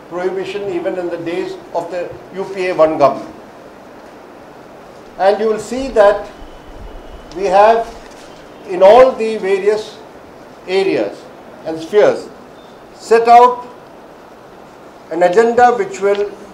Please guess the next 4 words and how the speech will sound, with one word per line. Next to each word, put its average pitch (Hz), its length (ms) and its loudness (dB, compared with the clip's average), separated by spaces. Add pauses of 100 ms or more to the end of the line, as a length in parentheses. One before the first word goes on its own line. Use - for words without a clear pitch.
strengthen 208 680 -4 (1600)
the 170 80 -4
democratic 202 680 0
system, 202 540 -6